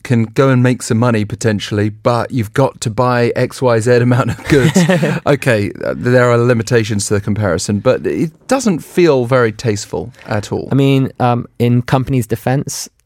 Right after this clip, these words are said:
Speaker 2: you know, if, if, uh, staff do not,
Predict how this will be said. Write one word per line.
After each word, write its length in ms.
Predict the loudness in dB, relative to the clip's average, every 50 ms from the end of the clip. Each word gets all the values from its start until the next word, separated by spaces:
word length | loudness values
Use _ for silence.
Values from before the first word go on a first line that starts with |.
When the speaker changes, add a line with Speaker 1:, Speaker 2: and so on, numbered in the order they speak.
| _ _
Speaker 2:
you 120 | -2 0 0
know, 140 | 0 0
if, 340 | 0 0 -2 -4 -4 -8 -10 -10
if, 340 | -10 -10 -10 -14 -20 _ _ _ _ _ _ _
uh, 260 | -6 -4 -4 -4 -6 -8 -8
staff 720 | -10 -10 -10 -2 0 2 2 2 0 -2 -4 -10 -18 -18 -18 -8 -2
do 160 | 0 2 2
not, 340 | 4 4 2 2 0 -2